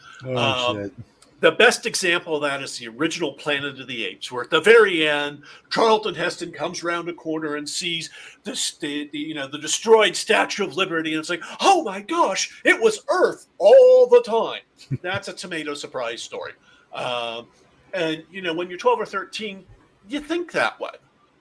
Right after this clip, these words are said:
Speaker 2: Not everybody. I mean, there are people out there who are, who are massively well-published authors at twelve and thirteen. I wasn't one of those. Um, so that's kind of where I started. I made my first sale when, and,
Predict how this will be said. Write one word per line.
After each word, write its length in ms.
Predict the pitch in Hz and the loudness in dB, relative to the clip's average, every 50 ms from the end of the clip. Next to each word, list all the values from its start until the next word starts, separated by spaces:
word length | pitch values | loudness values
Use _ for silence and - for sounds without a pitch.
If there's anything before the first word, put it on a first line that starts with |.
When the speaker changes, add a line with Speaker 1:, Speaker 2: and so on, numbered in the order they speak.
| - 156 | -4 4
Speaker 2:
Not 240 | 208 269 294 269 | 4 6 8 8
everybody. 560 | 262 254 240 190 165 151 147 117 104 110 123 127 | 6 6 4 2 -2 -6 -4 -8 -8 -8 -8 -12
I 60 | 139 | -12
mean, 160 | 147 151 160 | -12 -14 -10
there 100 | 190 220 | -10 -10
are 40 | 214 | -10
people 360 | 214 214 226 220 - 175 160 | -10 -12 -14 -10 -6 -4 -4
out 240 | 156 170 175 170 - | -4 -4 -6 -8 -10
there 180 | 135 127 127 123 | -12 -12 -12 -12
who 160 | 131 135 127 | -14 -14 -12
are, 80 | 123 127 | -12 -14
who 140 | - 123 131 | -14 -14 -12
are 140 | 120 120 _ _ _ _ _ _ _ _ _ _ _ 175 | -12 -12 _ _ _ _ _ _ _ _ _ _ _ -18
massively 680 | 165 175 185 175 180 214 - - 185 147 139 156 143 | -10 -4 -2 -2 -2 -2 -4 -6 -8 -8 -8 -10 -10
well-published 640 | 127 139 139 156 160 156 147 135 135 143 135 - - | -6 -2 -2 -2 -2 -2 -4 -6 -6 -8 -12 -6 -4
authors 420 | 143 135 139 135 - 135 120 110 - | -2 -2 -2 -4 -6 -14 -14 -12 -12
at 140 | 117 - | -12 -12
twelve 260 | - 139 127 120 117 120 | -6 -4 -4 -4 -4 -4
and 100 | 117 110 | -14 -14
thirteen. 380 | - 123 120 117 - 135 131 - - - - - - | -14 -14 -14 -12 -14 -14 -14 -14 -20 -20 -20 -14 -6
I 80 | 135 147 | -4 0
wasn't 300 | 151 156 151 - 139 127 | 2 2 0 0 -6 -10
one 160 | 127 123 117 | -10 -12 -12
of 80 | 113 110 | -10 -10
those. 240 | 101 - - - - _ _ _ _ _ _ _ - | -10 -10 -12 -14 -20 _ _ _ _ _ _ _ -4
Um, 400 | - 160 165 165 160 165 165 160 _ - - - _ _ _ - _ _ _ _ _ _ _ _ _ _ - - | 0 2 4 4 4 2 0 -2 _ -20 -20 -20 _ _ _ -20 _ _ _ _ _ _ _ _ _ _ -20 -12
so 340 | - - - 214 202 208 - _ _ 151 | -8 -2 0 0 0 0 -6 _ _ -2
that's 260 | 196 208 - - - | 0 0 0 0 -4
kind 220 | - - 294 277 | -6 -6 -4 -4
of 100 | 220 180 | -4 -4
where 140 | 196 190 175 151 | -4 -2 -2 -2
I 60 | 131 | -2
started. 720 | 120 - - - - - 160 165 185 214 247 262 240 240 _ _ - _ _ _ _ _ _ _ _ - | -2 -6 -6 -6 -6 -4 -2 -2 -2 -2 -2 -4 -4 -8 _ _ -20 _ _ _ _ _ _ _ _ -6
I 120 | 165 170 165 | -4 -4 -2
made 280 | 196 220 277 294 - | -2 -4 -4 -4 -8
my 120 | 208 190 180 | -10 -10 -10
first 560 | - - - - 214 247 247 - - - - | -10 -12 -8 -4 -4 -4 -4 -6 -10 -10 -10
sale 540 | - - - 196 190 196 185 185 190 175 156 | -10 -10 -8 -6 -2 0 2 2 2 0 -2
when, 480 | 165 160 160 160 160 160 160 160 160 | -6 -6 -4 -4 -4 -6 -6 -8 -10
and, 260 | 165 - 127 143 143 | -14 -14 -16 -18 -18